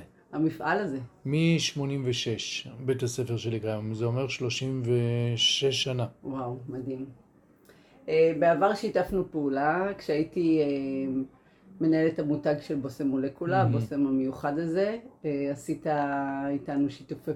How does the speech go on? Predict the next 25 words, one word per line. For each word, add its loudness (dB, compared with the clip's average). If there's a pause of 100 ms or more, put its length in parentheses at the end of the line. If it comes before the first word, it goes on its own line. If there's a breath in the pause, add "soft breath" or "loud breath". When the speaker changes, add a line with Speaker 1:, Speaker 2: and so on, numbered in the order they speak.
Speaker 1:
פעולה 2
עם, 4
אה, 0
כל -4
מיני 2
לוקים 2
בהשראת -4
הבושם. 0 (800 soft breath)
ובאיזשהו 0
שלב, 2
אה, 2
עשיתי -4
פה 0
לבת 2
שלי 0
הצעירה 0
בת -6
מצווה, 0
Speaker 2:
נכון, 2
Speaker 1:
גיא 6
עשה 4
לה. -2 (140)
Speaker 2:
נכון. -4
Speaker 1:
וקיבלתי 0
מתנה, 4